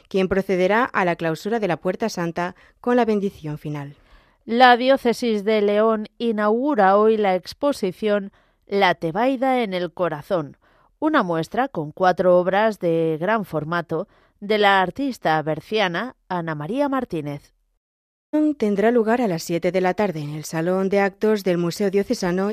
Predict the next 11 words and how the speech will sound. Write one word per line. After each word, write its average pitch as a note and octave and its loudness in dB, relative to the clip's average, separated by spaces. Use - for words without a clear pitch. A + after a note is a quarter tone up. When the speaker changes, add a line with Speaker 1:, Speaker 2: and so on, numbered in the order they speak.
Speaker 1:
y F3+ -4
de D#3 -4
Semana D3 -10
Santa, F3+ -4
con A3 2
la G#3+ 4
proyección G3+ 0
de G#3 0
una F#3 -2
pieza G#3+ -2
audiovisual, F3 -6